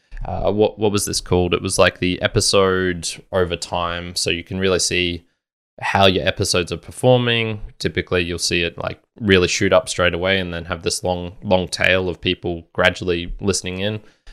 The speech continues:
Um, he's got such detailed statistics there of, you know, which apps are people using, where are they listening from in the world, which certain countries. I, once again, I <laughs> don't talk about non-technical. I don't know how he gets all of this stuff, but he does.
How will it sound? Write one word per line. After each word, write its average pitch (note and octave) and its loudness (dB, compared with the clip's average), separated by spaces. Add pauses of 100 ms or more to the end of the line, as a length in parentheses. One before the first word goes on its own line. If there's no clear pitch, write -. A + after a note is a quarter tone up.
(100)
Um, E2+ 0
he's G#2+ -6
got A2 4
such - -4 (460)
detailed G#2+ 2
statistics - -4
there F2+ 4
of, E2+ -2 (420)
you F#2+ 4
know, E2 4
which G2+ 2
apps F2+ -2
are E2+ 0
people F2+ 0
using, E2+ -4
where F#2 8
are F#2+ 6
they F2+ 2
listening F2 -4
from F2 -4
in E2+ -8
the E2+ -8
world, F2 -4
which F#2 -2
certain F2+ 2
countries. E2+ -6 (100)
I, F#2 0 (240)
once G#2 -2
again, G2+ 4
I F#2 -2 (240)
<laughs> - -12 (180)
don't G2+ 2
talk F2+ 0
about F2+ -6
non-technical. F2 -4
I F#2 0
don't F#2+ 2
know F#2 -2
how F#2 -2
he F#2 -2
gets F#2 -4
all G2 -2
of F#2+ -6
this G2 -4
stuff, G#2 0
but F2 -4
he E2 -2
does. F2+ -2